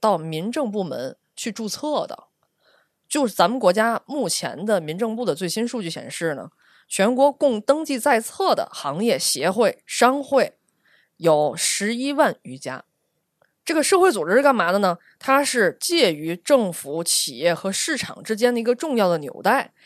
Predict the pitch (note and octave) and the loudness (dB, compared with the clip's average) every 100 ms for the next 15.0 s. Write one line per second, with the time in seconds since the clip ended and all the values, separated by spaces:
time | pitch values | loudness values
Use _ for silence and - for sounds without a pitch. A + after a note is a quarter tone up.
0 | - - C#4 C#4 D4+ A#3+ B3 F#3+ F3+ - | -20 -4 -2 -2 -4 4 4 4 -2 0
1 | C#4 A3 F3 D#3+ E3 D#3+ E3 F3+ F#3+ C#3 | 2 2 0 -2 -4 -6 -6 -4 -2 -2
2 | F#3+ D3+ D#3 - F#3 B2 F3 F#3 - F3 | -2 -4 -8 -8 -8 -8 -10 -8 -6 -6
3 | D#3+ G#3+ A#3 A3+ E3 C3 - D#3 C3 - | -4 -2 0 0 -4 -8 -8 -8 -8 -10
4 | C#3+ G3 - - F3+ D3+ E3 G3 B3 D3 | -8 -8 -8 -8 -6 -6 -6 -6 -4 -4
5 | F3 A3 F3 G#2 - C#3 A3+ C4 F#3+ A#2+ | -2 -2 -4 -10 -10 -8 -4 -4 -4 -6
6 | D#2+ D3 F3+ F#3+ F3+ - F#3+ E3 D3 F3+ | -6 -4 -2 0 -2 -2 -4 -4 -4 -4
7 | F#3 G3 G3 F3 D3+ - - - C3+ A#3+ | -6 -6 -4 -4 -6 -10 -10 -6 -2 0
8 | G#3+ - - E3 C3+ - - - - A#3 | 0 -4 -6 -6 -6 -12 -20 -16 -4 0
9 | D4 C#4 C#4+ C#4+ G#4 F#4+ F3+ - C#3 C3+ | 2 2 0 0 0 2 0 -2 -10 -6
10 | F3 C#3 C3+ _ _ - - - D#4+ E4+ | -4 -4 -8 _ _ -20 -14 -2 0 2
11 | D4+ G#3+ G#3 C4 C4 D#4+ C#4 C#4 C4+ B3 | 2 2 4 2 2 0 4 4 6 4
12 | B3+ A#3 F#3+ E3 G#3+ F3+ D3 F#3+ F#3+ - | 4 2 0 -4 -4 -6 -6 -6 -6 -8
13 | D3 F#3+ G3 G#3 D4+ D#4+ A3 F#3 A3+ A3 | -8 -6 -6 -6 -6 -4 -2 -2 -2 0
14 | E3+ D#3 C#3+ - A#2+ C#3 D3 F3 D3 G2 | 2 2 0 -8 -12 -12 -10 -8 -8 -12